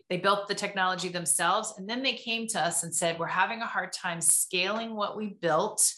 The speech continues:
in order to take it to our plants. And we're having a hard time convincing our plants." And I said two things to the C E O. I said, "The first thing is, did your team first check whether what you were building is already someplace out there?"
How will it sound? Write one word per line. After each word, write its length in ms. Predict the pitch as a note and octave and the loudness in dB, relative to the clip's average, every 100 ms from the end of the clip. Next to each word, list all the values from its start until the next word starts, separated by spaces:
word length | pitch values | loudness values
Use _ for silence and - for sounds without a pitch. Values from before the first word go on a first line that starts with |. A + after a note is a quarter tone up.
| - - _ _ - | -8 -20 _ _ -6
in 140 | F#3 | -4
order 300 | E3+ F3+ F#3 | 0 2 2
to 140 | F#3 F3 | 0 -4
take 260 | F#3+ F3 | -4 -4
it 80 | F3+ | -2
to 140 | G3+ | -2
our 140 | G3 G3 | -2 -2
plants. 600 | G3 F3 E3 E3 - - A#3 | -2 0 2 2 2 0 -4
And 300 | C#4 C#4 G3 | -4 -2 -2
we're 60 | |
having 260 | F#3 F3+ F3+ | -2 -2 -4
a 60 | |
hard 200 | E3+ F3+ | -2 0
time 320 | F3 F3+ E3+ E3+ | 0 0 -2 -2
convincing 600 | - E3+ E3 E3 - E3 | -6 -4 -4 -4 -4 -2
our 200 | D#3+ - | -2 -2
plants." 560 | G#3+ - - - - - - - - - - | -4 -4 -6 -2 0 0 -8 -16 -16 -16 -4
And 120 | F#3+ | 2
I 180 | F#3+ F3+ - _ - | 2 0 -8 _ 0
said 280 | - G3 F3+ | 2 2 0
two 160 | G#3+ | -2
things 440 | G3 G#3+ G#3 F3 - | 0 -2 0 -2 -2
to 60 | |
the 80 | F3 | 2
C 300 | - F3+ F3 | 2 2 0
E 60 | G#3 | 0
O. 160 | F#3+ | 0
I 80 | D#3+ | 0
said, 200 | D#3+ F3 | -2 -4
"The 80 | E3+ | -6
first 320 | G3 B3+ - | -2 2 2
thing 160 | G3+ F3 | 0 -4
is, 340 | D#3+ E3 D#3+ | -4 -6 -6
did 220 | - F3+ F3+ | -4 -2 0
your 100 | F3 | 0
team 460 | F3+ A#3+ C4 B3+ A3+ | 0 -2 -4 -8 -10
first 380 | - B3 B3 - | 0 2 2 0
check 320 | - A3+ F3 - | 0 0 -2 -4
whether 220 | F3 E3+ | -4 -2
what 280 | D#3+ F3+ F3+ | -2 -2 0
you 100 | F3 | 0
were 160 | E3 | 0
building 600 | D3+ F3 F#3+ E3+ D#3 D3 - - - | 2 2 2 -2 -6 -10 -16 -12 -2
is 140 | F3 | -2
already 420 | - F#3 F#3 E3+ | 4 4 4 2
someplace 680 | - - E3 D3 D#3 D3 - - - | 0 -2 -2 -2 -2 2 0 0 -2
out 200 | E3+ - | -2 -2
there?" 180 | - | -8